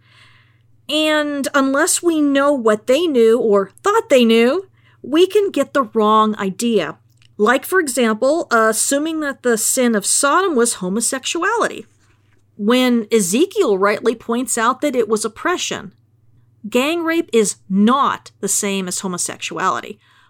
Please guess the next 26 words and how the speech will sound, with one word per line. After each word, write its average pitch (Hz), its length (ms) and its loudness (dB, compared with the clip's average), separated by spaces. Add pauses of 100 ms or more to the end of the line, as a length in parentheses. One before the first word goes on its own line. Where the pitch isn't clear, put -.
Homosexuality 302 1120 -2
is 240 220 -4
outlawed 220 600 2
in 208 220 2
Leviticus 202 580 -2
eighteen 214 420 -4
twenty-two, 185 760 -4 (400)
but 254 180 0
not 269 400 0
in 220 100 0
the 220 80 -2
Sodom 269 480 -4
account. 165 460 -10 (720)
Knowing 277 440 0
how 302 380 0
the 330 200 -2
ancient 285 420 -6
world 220 380 0
looked 330 400 0
at 302 120 -4
male-male 240 600 -2
sex 220 400 -6
relations 240 640 -2
changes 370 720 -2
the 415 180 4
way 214 600 -2